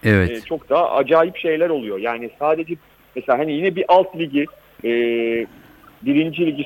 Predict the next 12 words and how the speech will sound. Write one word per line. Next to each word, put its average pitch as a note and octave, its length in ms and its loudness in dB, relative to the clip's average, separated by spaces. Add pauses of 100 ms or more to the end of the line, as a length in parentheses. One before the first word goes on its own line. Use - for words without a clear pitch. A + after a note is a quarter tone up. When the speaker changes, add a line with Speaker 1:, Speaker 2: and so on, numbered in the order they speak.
Speaker 2:
Spor D#3+ 180 2
Toto E3 240 -2
birinci D#3 280 -2
ligi E3+ 180 -2
de F3 200 6 (180)
bir C3 180 -6
şekilde C#3 540 4
maçları C3+ 600 4
hepimiz C3 400 -2
canlı C3+ 320 4
olarak B2+ 280 4
izliyoruz. D3+ 400 2